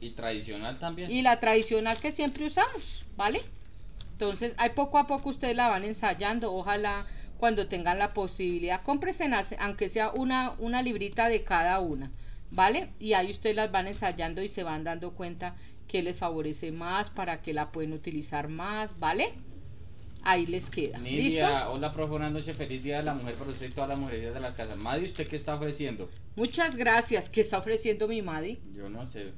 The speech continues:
Speaker 1: Buenas tardes, ¿qué precio tiene el
Speaker 2: Listo.
Speaker 1: curso? ¿Cuál
Speaker 2: Bueno.
Speaker 1: curso, Fabis?
Speaker 2: Bueno, mis niñas lindas.
Speaker 1: ¿Cuál de todos?
Speaker 2: Voy a trabajar este vasito de icopor. Entonces, el que tengan vasito de icopor,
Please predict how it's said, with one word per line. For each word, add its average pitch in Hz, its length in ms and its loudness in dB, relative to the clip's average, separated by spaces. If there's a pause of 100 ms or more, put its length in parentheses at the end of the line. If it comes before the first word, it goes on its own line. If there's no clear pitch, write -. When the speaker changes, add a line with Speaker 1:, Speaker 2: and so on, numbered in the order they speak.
(1080)
Speaker 1:
Buenas 139 280 -2
tardes, 139 220 -2
¿qué 135 120 -4
precio 151 320 -2
tiene 165 220 -4
el 156 120 -6
Speaker 2:
Listo. 170 300 2
Speaker 1:
curso? 95 240 -4
¿Cuál 160 300 0
Speaker 2:
Bueno. 226 240 4
Speaker 1:
curso, 131 220 -4
Fabis? 113 560 -4 (220)
Speaker 2:
Bueno, 277 300 2
mis 349 140 2
niñas 269 360 0
lindas. 170 360 -2
Speaker 1:
¿Cuál 147 200 0
de 180 120 -4
todos? 117 400 -2 (360)
Speaker 2:
Voy 247 200 4
a 277 100 2
trabajar 285 420 4
este 247 280 0
vasito 247 440 2
de 240 100 0
icopor. 277 420 2 (1400)
Entonces, 247 720 0
el 247 180 -2
que 269 140 2
tengan 277 480 4 (100)
vasito 214 500 2
de 214 100 6
icopor, 240 1000 4